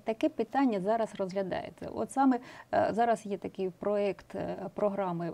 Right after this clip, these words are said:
про освіту дорослих, як я, я вже сказала, і там, е, м, є можливість розглядати, якщо є, е, наприклад, м, а, а, міська влада може якось так,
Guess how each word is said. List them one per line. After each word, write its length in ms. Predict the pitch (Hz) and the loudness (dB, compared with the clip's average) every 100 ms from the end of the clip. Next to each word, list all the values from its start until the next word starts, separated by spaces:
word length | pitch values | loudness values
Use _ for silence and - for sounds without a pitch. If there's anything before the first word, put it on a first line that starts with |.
| - | -8
про 140 | 175 | -6
освіту 360 | 180 - 170 170 | -6 -4 -6 -4
дорослих, 480 | 175 - 277 269 247 | -2 -2 -2 -4 -4
як 200 | 226 226 | -6 -4
я, 120 | 220 | -6
я 340 | 214 208 202 | -4 -4 -4
вже 180 | 190 202 | -6 -10
сказала, 420 | - 196 185 185 - | -10 -8 -6 -6 -6
і 100 | 220 | -8
там, 340 | - 294 339 370 - - - - | -2 2 2 0 -8 -18 -8 -2
е, 360 | 107 113 - - - - 294 - 254 | 2 2 0 -4 -16 -14 -14 -12 -12
м, 440 | 269 226 202 214 | -10 -8 -6 -4
є 320 | 202 202 269 233 | -2 4 4 4
можливість 680 | 202 185 208 277 269 - | 0 -2 0 2 0 0
розглядати, 920 | 196 190 180 190 180 220 269 262 - | -2 -2 -4 -6 -2 0 0 0 -2
якщо 600 | 202 180 175 - - 202 185 | -4 -4 -6 -10 -6 -2 -2
є, 480 | 175 185 190 170 - | -2 -2 0 -2 -4
е, 300 | 202 180 - - - 180 - - - - - _ - - | -8 -8 -8 -10 -14 -14 -20 -20 -20 -20 -20 _ 0 0
наприклад, 480 | 185 208 196 190 180 - - - - | 0 0 2 2 0 -4 -16 -14 -10
м, 420 | 185 185 180 185 185 | -8 -6 -4 -4 -4
а, 140 | 185 - - | -6 -8 -8
а, 260 | 190 - 170 208 | -6 -6 -6 -2
міська 520 | 214 - - 247 240 | -2 -2 -2 4 4
влада 520 | 208 208 214 202 196 | 4 2 2 0 -2
може 320 | 185 190 185 | -4 -6 -4
якось 220 | 185 190 | -6 -6
так, 120 | - | -8